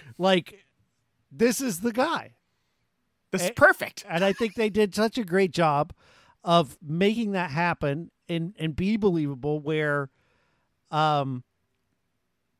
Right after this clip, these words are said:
Speaker 1: later on, there's some logical jumps that seem a bit ridiculous to me,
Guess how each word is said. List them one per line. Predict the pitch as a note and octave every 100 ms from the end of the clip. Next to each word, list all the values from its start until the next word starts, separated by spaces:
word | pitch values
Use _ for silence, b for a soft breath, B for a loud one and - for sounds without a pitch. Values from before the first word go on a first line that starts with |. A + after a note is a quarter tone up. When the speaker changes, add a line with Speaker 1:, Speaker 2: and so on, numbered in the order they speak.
| _
Speaker 1:
later | - E3 A3+ F#3 F3
on, | C4 G#3+ C#3 G3+ - _ _ _
there's | D3+ F#3+
some | - F#3 F3+
logical | C#4 D4+ F#3+ F3+
jumps | C3 F3 F3+ - - _ _ _ _
that | F3+ F#3+
seem | - A#3+ G#3
a |
bit | E3+ F#3+
ridiculous | D#3 D3 G3+ D3+ C3+ B2 -
to | B2+
me, | B2 C3